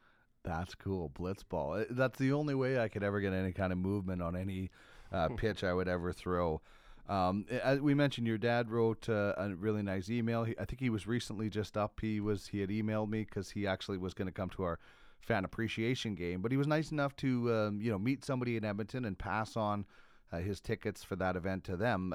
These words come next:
Speaker 1: He seems like a really, and I'm sure your mom as well, really big supporters and, um, you know, uh,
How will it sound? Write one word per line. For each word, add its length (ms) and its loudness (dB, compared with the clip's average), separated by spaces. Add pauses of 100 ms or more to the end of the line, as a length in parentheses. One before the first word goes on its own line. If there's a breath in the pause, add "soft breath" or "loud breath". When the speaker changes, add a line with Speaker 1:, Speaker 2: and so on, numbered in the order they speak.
Speaker 1:
He 140 -2
seems 300 2
like 180 0
a 80 0
really, 480 0
and 120 0
I'm 100 -2
sure 160 -2
your 80 2
mom 240 2
as 100 -6
well, 200 2
really 220 0
big 240 -4
supporters 680 0
and, 160 -2 (580 loud breath)
um, 540 0
you 100 -4
know, 320 0
uh, 260 0